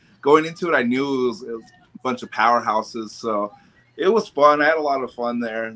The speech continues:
The Mesquite shows were great. They were bigger shows and a huge venue. So, you know, I've known Alcatraz since I was probably, like,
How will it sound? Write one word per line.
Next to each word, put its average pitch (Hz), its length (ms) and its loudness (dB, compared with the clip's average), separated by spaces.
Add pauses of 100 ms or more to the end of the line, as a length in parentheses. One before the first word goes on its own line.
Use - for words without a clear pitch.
The 120 100 -4
Mesquite 143 400 -6
shows 147 340 4
were 127 100 -4
great. 113 380 0
They 117 100 0
were 113 100 2
bigger 113 280 -4
shows 110 540 -2
and 107 100 -14
a 92 200 -20
huge 120 400 0
venue. 107 500 -2
So, 95 440 -4 (500)
you 113 100 -2
know, 110 280 2
I've 131 160 8
known 147 200 4
Alcatraz 127 640 0
since 123 220 -10
I 110 80 -4
was 113 140 -8
probably, 113 260 -6
like, 98 200 -8